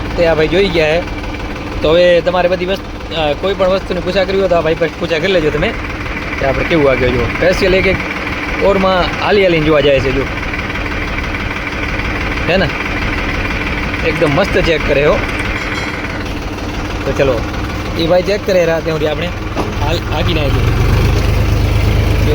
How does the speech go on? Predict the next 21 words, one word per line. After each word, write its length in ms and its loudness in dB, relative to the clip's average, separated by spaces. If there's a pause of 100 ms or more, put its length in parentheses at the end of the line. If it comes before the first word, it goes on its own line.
(140)
કઈ 140 2
રીતે, 260 0
કઈ 160 2
રીતે 200 2
ચેક 200 0
કરે. 160 0
જુઓ, 240 -2 (2500)
જો, 100 4 (120)
જો, 100 4 (120)
જો 120 4 (460)
આપણી 200 2
બાજુમાં 380 2
આવે 180 4
છે 100 2 (3250)
કંઈક 160 2
આવી 180 4
રીતે 160 4
એને 140 4 (200)
ચેક 220 4
કરે 160 4
છે. 100 4